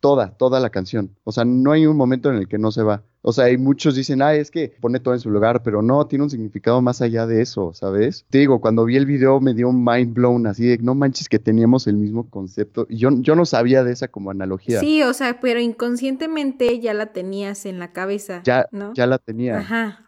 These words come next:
Speaker 1: Entonces sí fue como, "Guau". Y no en-, y ya no encuentro el video y me frustra un buen de que no lo encuentre.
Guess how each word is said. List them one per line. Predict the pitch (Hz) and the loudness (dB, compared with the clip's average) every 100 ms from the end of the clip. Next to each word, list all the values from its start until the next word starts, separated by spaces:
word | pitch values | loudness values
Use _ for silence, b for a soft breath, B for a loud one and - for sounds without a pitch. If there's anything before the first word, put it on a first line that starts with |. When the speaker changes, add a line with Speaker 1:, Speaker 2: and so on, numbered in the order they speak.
| _ | _
Speaker 1:
Entonces | 131 127 | -2 0
sí | 127 | 0
fue | 135 120 | -2 -2
como, | 117 104 | -2 -2
"Guau". | 95 113 113 | 2 2 2
Y | - | 2
no | 127 147 | 2 2
en-, | 156 | 2
y | 131 | -2
ya | 120 143 | 2 4
no | |
encuentro | 151 139 143 131 | 4 4 0 0
el | 131 | -2
video | 104 107 113 | -2 -4 -4
y | 104 | -6
me | 95 | -12
frustra | 117 117 123 | -16 -12 -10
un | 113 | -8
buen | 110 110 | -6 -6
de | 110 | -6
que | 95 | -8
no | 92 | -8
lo | 101 | -8
encuentre. | 98 98 98 92 | -8 -6 -8 -8